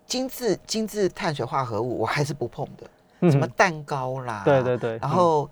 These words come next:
Speaker 1: 其实大部分的面粉制品几乎，其实都是，
Speaker 2: 是。
Speaker 1: 都是精致碳水化合物。
Speaker 2: 对。
Speaker 1: 其实我们吃的白米呢，也偏向精致，
Speaker 2: 嗯哼。
Speaker 1: 但它比面粉稍微好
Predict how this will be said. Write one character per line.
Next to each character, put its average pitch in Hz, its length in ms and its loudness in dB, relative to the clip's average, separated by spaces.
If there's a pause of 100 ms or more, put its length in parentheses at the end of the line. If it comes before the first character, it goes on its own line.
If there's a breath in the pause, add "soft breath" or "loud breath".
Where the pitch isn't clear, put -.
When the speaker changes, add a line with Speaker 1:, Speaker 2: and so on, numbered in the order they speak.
(140 soft breath)
Speaker 1:
其 254 120 -2
实 233 60 -2
大 254 120 2
部 196 100 -10
分 190 140 -6
的 180 60 -6
面 175 180 -4
粉 127 180 -8
制 139 160 -8
品 - 220 -18
几 - 160 -10
乎， 135 160 -12
其 - 180 -6
实 143 140 -6
都 139 180 -6
是， 139 360 -2
Speaker 2:
是。 113 260 -4
Speaker 1:
都 165 160 4
是 170 180 -2
精 160 240 -6
致 151 140 -10
碳 127 220 -8
水 - 100 -14
化 - 200 -10
合 - 80 -16
物。 - 40 -14
Speaker 2:
对。 110 320 0
Speaker 1:
其 - 140 -8
实 320 40 2
我 311 80 2
们 220 80 0
吃 247 160 -8
的 233 100 6
白 151 280 0
米 165 320 -6
呢， - 200 -6 (540 soft breath)
也 143 260 4 (600)
偏 254 240 0
向 190 280 -2
精 160 300 -8
致， 127 320 -8
Speaker 2:
嗯 190 120 6
哼。 147 100 6
Speaker 1:
但 190 120 4
它 175 160 -4
比 107 300 -6 (360)
面 196 180 -2
粉 113 160 -4
稍 139 180 -4
微 123 100 -4
好 - 200 -14